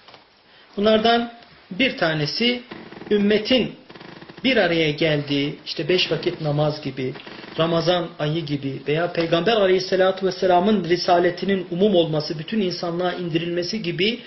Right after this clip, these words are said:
dinen bilinmesi zorunlu olan şeyleri inkar eden kimse bu şehadeti bozmuş kimsedir. Evet. Ee, bunun da bazı şartları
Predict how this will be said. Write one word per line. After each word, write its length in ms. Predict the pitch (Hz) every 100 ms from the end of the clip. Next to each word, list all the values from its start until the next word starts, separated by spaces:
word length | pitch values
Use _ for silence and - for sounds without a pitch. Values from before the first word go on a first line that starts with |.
| - - - 151
dinen 440 | 254 269 208 180
bilinmesi 720 | 180 202 202 196 196 240 226 - - - -
zorunlu 480 | 151 196 220 226 294
olan 340 | 240 202 170
şeyleri 640 | 135 - 196 180 165 170 202
inkar 400 | 208 - 240 185
eden 340 | 156 147 147 -
kimse 640 | - 220 180 - 220 240 - - - -
bu 240 | 214 - -
şehadeti 840 | - 160 165 160 156 156 226 226 -
bozmuş 460 | 156 147 143 139 -
kimsedir. 720 | 143 - - - - - - - _ _ _ _ _ _ _ _ _ _ _ _ _ _ _ -
Evet. 300 | 170 120 - _ _ _ _ - - - _ -
Ee, 440 | 180 175 170 170 175 - - _ _ _ -
bunun 240 | 247 302
da 140 | 240 226
bazı 260 | 226 220
şartları 580 | 214 208 202 - 208 180